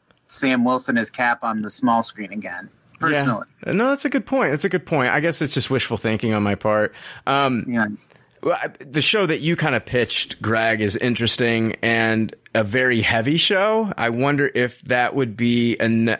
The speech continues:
Speaker 2: like, if they would put that on Disney Plus, like the Isaiah Bradley kind of, you know, uh, like a,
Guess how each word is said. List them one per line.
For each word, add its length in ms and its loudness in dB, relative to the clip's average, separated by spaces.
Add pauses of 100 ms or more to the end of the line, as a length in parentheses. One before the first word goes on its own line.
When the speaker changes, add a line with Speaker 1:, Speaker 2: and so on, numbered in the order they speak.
(200)
Speaker 2:
like, 240 0
if 120 -2
they 140 2
would 180 0
put 200 -2
that 160 2
on 100 0
Disney 280 0
Plus, 500 0
like 300 0
the 300 2
Isaiah 400 2
Bradley 480 2
kind 240 -2
of, 200 -4 (580)
you 100 0
know, 300 2
uh, 340 2 (760)
like 160 0
a, 160 0